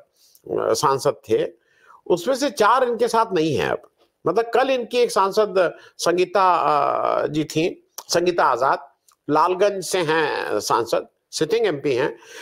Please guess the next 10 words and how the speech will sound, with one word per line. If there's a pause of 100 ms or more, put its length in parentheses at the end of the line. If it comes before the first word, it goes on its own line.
(140)
जबकि
उस
सीट
पे (400)
संगीता
आजाद
ने
जिसको
हराया
था,